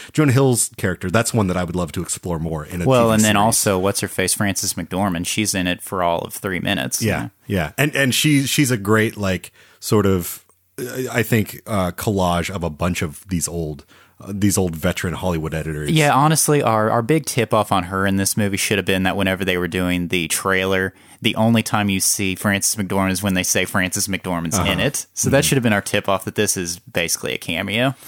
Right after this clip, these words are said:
Speaker 1: Yeah, but, and, and it, that doesn't bother me, but I do think it's, it's packed a little too much, and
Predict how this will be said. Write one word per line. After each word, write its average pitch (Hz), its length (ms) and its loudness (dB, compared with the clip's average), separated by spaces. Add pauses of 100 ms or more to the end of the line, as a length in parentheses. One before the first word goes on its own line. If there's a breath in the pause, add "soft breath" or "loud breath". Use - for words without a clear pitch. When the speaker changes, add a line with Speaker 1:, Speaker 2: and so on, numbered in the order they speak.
(200 loud breath)
Speaker 1:
Yeah, 101 300 4
but, 123 240 0
and, 190 180 2
and 220 180 2
it, 185 200 -2
that 202 120 4
doesn't 180 240 2
bother 147 300 4
me, 139 140 4
but 117 180 2
I 117 80 4
do 139 160 4
think 120 240 2
it's, 107 140 -2
it's 117 180 -2
packed 127 320 -2
a 123 40 0
little 117 140 2
too 104 120 0
much, 101 320 2
and 95 280 0